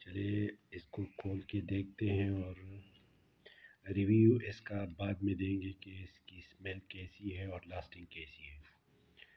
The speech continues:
तो देखते रहिएगा वीडियो को आखिर तक।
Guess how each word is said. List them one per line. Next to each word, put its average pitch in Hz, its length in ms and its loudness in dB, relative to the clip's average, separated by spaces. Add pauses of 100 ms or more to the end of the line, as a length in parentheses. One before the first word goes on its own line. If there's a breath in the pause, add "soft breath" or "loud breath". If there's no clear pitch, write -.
(500 loud breath)
तो 87 920 -6
देखते 95 460 -2
रहिएगा 98 680 0 (400 soft breath)
वीडियो 90 300 -4
को 90 140 -8
आखिर 87 280 -8
तक। - 280 -14